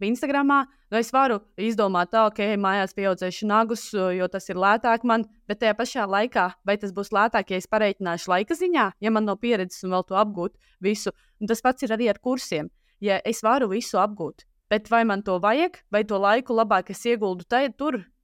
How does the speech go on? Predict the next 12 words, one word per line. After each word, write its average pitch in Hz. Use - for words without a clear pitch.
principā, 202
ko 196
es 185
varu 185
darīt, 254
bet 202
kur, 220
attiecīgi, 202
finanses, 285
līdzekļus 233
ieguldu 202
tur, 294